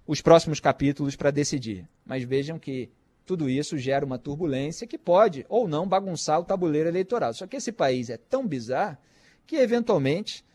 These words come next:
se coletam provas e tal, o sujeito posa de perseguido, ele acaba ganhando até mais votos, né? Eu não descarto essa possibilidade, não. Até porque o Ciro Gomes, como eu disse, ele está, ele está estagnado há um tempão, ele foi o primeiro aí a começar a pré-campanha, fora o Bolsonaro, que tá em campanha desde que se elegeu.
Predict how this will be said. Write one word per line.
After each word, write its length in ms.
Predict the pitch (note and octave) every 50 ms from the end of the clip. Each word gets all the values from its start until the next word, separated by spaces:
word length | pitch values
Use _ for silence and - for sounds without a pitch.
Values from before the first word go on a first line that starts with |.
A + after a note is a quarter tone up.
| _ _ _
se 180 | - - G#3+
coletam 460 | - - G#3+ D#3+ E3+ F3+ F3 - E3+ C3
provas 440 | - D3 D3 D#3+ F3+ E3+ D3 C3
e 80 | C3 A#2+
tal, 180 | - D#3 G3 B3+
o 40 |
sujeito 280 | - - A3 G#3 G3 F3+
posa 300 | - - E3 E3+ D#3 C#3+
de 80 | C#3+ C3
perseguido, 580 | - D3+ D3 C#3 - C#3+ C3+ C3 D3 F#3+ B3+
ele 80 | D4+ D#4
acaba 220 | D4 - C4+ D4+
ganhando 240 | B3+ B3+ C4 C4+ C4
até 180 | B3 - B3 C#4
mais 240 | D#4+ G4 F#4 E4+
votos, 380 | A3+ D#3 E3+ F#3+ F#3+ - D3 C3
né? 160 | C#3 - A3 - - - -
Eu 80 | -
não 120 | F#4 F#4 E4
descarto 340 | - - - A#3+ A#3 A#3 A#3
essa 160 | A3 - G#3+
possibilidade, 580 | - A#3 G#3+ - G#3 F#3+ G#3 G3+ G3+ G3+ -
não. 220 | D4+ A3 D3+ C#3+ C#3+ - _ _ - - _ -
Até 220 | D#3+ D#3+ - G#3+
porque 300 | - A3 F#3 - - A#3
o 60 | B3+
Ciro 220 | - - A#3 G3+ F3
Gomes, 300 | D3+ E3 F3+ F3 D#3 -
como 140 | F#3+ F#3
eu 60 | D#3+ C3+
disse, 240 | B2 C3+ - -
ele 40 | D3
está, 200 | C3 - E3 D#3
ele 100 | - D3+
está 260 | C#3 - - G3 G#3+
estagnado 720 | G#3 - - - F#3+ G3 F3+ E3 D3 C#3 D3 D3 C#3+ C3+ D3
há 20 |
um 60 | E3
tempão, 380 | E3 - A3+ B3 G3+ - F3+ A3
ele 80 | B3+ -
foi 160 | - D#4+ F4+
o 20 |
primeiro 400 | - F4+ D#4+ F3+ D#3+ G3 G3 D#3
aí 80 | C3+ D3
a 60 | D3
começar 380 | - D#3 D3 C3 A#2+ - C#3+ C3+
a 20 |
pré-campanha, 720 | - - C3+ B2+ - C3+ C3 A#2+ - C3 D3 F#3 G#3+ G#3+ - _
fora 180 | - G#3+ D#4
o 40 | C#4
Bolsonaro, 420 | A#3 F#3+ D#3 - B2 B2+ D3 D3
que 60 | - -
tá 140 | - C#3+
em 60 | D3+ D3
campanha 320 | - C3 B2 - D3 D#3+
desde 180 | E3 E3+ E3 -
que 60 | -
se 100 | - A3
elegeu. 360 | A3+ A3+ F3+ C#3 C3+ A#2+